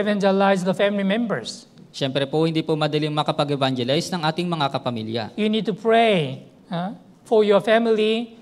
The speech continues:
Speaker 1: continuously.
Speaker 2: Kailangan po ninyong patuloy na manalangin para po sa membro ng
Speaker 1: And
Speaker 2: inyong
Speaker 1: when the time
Speaker 2: pamilya.
Speaker 1: comes, you will invite them to attend the Bible seminar.
Speaker 2: At kapag dumating na po yung oras, iimbitahin niyo po sila para sa Bible seminar.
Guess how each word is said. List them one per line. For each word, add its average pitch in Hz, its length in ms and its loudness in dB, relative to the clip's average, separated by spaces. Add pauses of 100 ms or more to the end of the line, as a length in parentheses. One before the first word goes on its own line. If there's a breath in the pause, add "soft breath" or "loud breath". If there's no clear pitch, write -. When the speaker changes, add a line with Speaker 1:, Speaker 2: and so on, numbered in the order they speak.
Speaker 1:
continuously. 202 960 -2 (560)
Speaker 2:
Kailangan 135 320 -2
po 147 80 -2
ninyong 147 240 -2
patuloy 147 480 0
na 151 80 -2
manalangin 143 640 -2
para 165 160 2
po 160 160 -4
sa - 80 -4
membro 156 400 -2
ng 202 80 4
Speaker 1:
And 220 160 4
Speaker 2:
inyong 226 80 2
Speaker 1:
when 247 160 4
the 240 80 0
time 226 320 4
Speaker 2:
pamilya. - 80 2
Speaker 1:
comes, 208 400 4 (240 loud breath)
you 220 80 6
will 220 160 6
invite 214 480 4
them 185 240 2
to 214 80 4
attend 202 400 2
the 175 240 4
Bible 180 240 4
seminar. 175 480 -4 (240)
Speaker 2:
At 135 160 -2
kapag 151 240 2
dumating 151 400 0
na 147 80 -2
po 147 80 -2
yung 143 240 0
oras, 139 320 0
iimbitahin 165 560 0
niyo 160 80 -6
po 160 80 -4
sila 160 320 -2
para 175 160 -2
sa 165 160 -4
Bible 151 400 -2
seminar. 113 560 -8